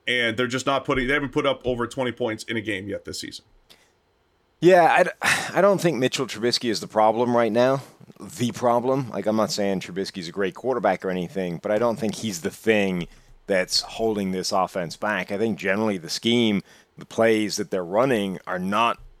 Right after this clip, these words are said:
Speaker 2: doing an awful lot for the, the talent. And, uh, you know, whatever you think of Trubisky, that's a good group of receivers. Um, and they showed that today. You know, Trubisky had a few deep shots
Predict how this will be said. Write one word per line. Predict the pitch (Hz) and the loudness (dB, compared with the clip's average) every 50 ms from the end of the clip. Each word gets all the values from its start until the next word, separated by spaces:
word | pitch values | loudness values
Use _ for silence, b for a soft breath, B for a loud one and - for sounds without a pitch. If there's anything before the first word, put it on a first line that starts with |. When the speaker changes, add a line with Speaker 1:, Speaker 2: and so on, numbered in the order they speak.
| _ _ _ _ _ - | _ _ _ _ _ -10
Speaker 2:
doing | - 113 123 147 143 117 | -4 -2 0 0 2 0
an | 92 85 | 0 -2
awful | 82 82 82 - 95 90 | -2 -4 -4 -4 -4 -4
lot | 85 82 78 69 - - | -2 -2 -2 -4 -6 -10
for | - - 104 98 98 98 95 | -12 -8 -8 -6 -6 -6 -6
the, | 90 90 98 98 98 95 85 b b b b b b b _ _ _ - | -6 -4 -4 -2 -2 -2 -4 b b b b b b b _ _ _ -10
the | 104 | -8
talent. | - - - 165 226 349 339 - 55 58 - - | -4 0 2 2 4 4 2 0 -2 -4 -10 -6
And, | - 123 139 143 | -2 0 0 0
uh, | 104 - - 78 | 0 -2 -6 -8
you | 123 151 | -4 -2
know, | 131 90 90 90 - - 78 - | -2 -2 -4 -6 -12 -16 -8 0
whatever | 139 147 156 160 | 4 4 4 4
you | 151 139 | 4 2
think | 127 120 139 120 | 0 0 0 0
of | 113 | -2
Trubisky, | - - 117 110 127 151 170 - - 98 87 | -4 -2 0 2 2 2 2 0 -4 -4 0
that's | 82 113 147 - - | 2 2 2 2 0
a | 131 | -6
good | - - - 120 139 131 95 | -6 -2 0 0 0 0 0
group | - 117 139 131 - | -4 -4 -4 -2 -4
of | 104 82 | -6 -6
receivers. | 87 82 - - 143 139 120 71 62 50 - - - - - | -6 -6 -2 -2 -2 -2 -4 -6 -10 -8 -8 -8 -8 -6 -6
Um, | 95 98 98 98 98 95 95 92 92 90 - - | -6 -4 -4 -2 -4 -4 -4 -4 -6 -6 -8 -8
and | - 107 110 110 | -6 -4 -2 0
they | 110 110 107 107 104 104 98 92 | 0 2 2 2 0 -2 -4 -6
showed | - - - 156 175 214 190 - | -4 2 4 4 6 6 4 4
that | 95 90 87 87 - | 2 2 0 0 -2
today. | - 113 95 101 127 151 135 | -4 0 4 6 8 8 6
You | 95 80 - - | 4 2 -4 -8
know, | 113 | -8
Trubisky | 101 - 123 113 120 - - 117 110 | -8 -8 -6 -6 -6 -4 -2 2 2
had | 104 | 2
a | 95 82 | 2 2
few | - - 127 127 | -2 -6 -10 -8
deep | 101 117 113 104 | -6 -6 -6 -6
shots | 87 - - 107 101 101 95 - - - | -6 -4 -2 -2 0 -2 -2 -2 -6 -6